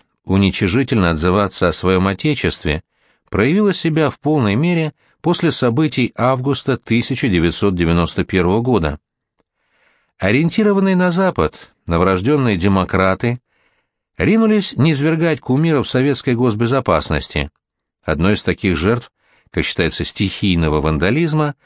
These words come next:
стали события на площади Дзержинского. С постамента был убран железный Феликс. В ту ночь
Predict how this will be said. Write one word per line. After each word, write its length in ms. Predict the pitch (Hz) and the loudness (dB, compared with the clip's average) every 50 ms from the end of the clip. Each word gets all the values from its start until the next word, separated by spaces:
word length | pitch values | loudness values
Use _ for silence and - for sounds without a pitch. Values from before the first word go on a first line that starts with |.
| _ _ _ | _ _ _
стали 280 | - - - 185 190 175 | -16 -4 -2 0 0 0
события 500 | - - 151 139 143 175 175 170 156 123 | 0 0 -2 0 0 0 0 0 0 0
на 120 | 127 123 | 0 -2
площади 460 | 107 - 139 139 120 - 135 123 127 | 0 0 0 0 0 0 -2 -2 0
Дзержинского. 800 | 127 110 127 143 127 107 95 87 80 71 - - 82 78 78 78 - _ _ _ _ _ _ _ _ | 0 0 0 0 0 2 2 2 0 0 -2 -2 0 0 0 -2 -4 _ _ _ _ _ _ _ _
С 120 | - - - | -16 -16 -4
постамента 680 | - 98 90 - - 101 98 104 123 127 120 - 95 80 | -4 -4 -4 -2 -2 0 0 2 2 0 0 0 -2 0
был 220 | 78 90 90 95 | 2 2 2 2
убран 380 | 104 104 101 110 110 110 92 - | 2 2 2 2 2 0 -2 -4
железный 560 | - 87 82 110 104 98 92 82 76 92 113 123 | -4 -2 0 2 2 2 2 0 0 0 -2 -2
Феликс. 520 | - - 139 98 76 71 67 - - - _ _ _ _ _ _ _ _ _ _ _ _ _ _ | 0 0 0 0 0 -2 -4 -8 -14 -18 _ _ _ _ _ _ _ _ _ _ _ _ _ _
В 140 | - - | -20 -8
ту 120 | _ 87 82 | _ -2 0
ночь 320 | 85 92 98 90 - - | 2 2 0 0 -2 -6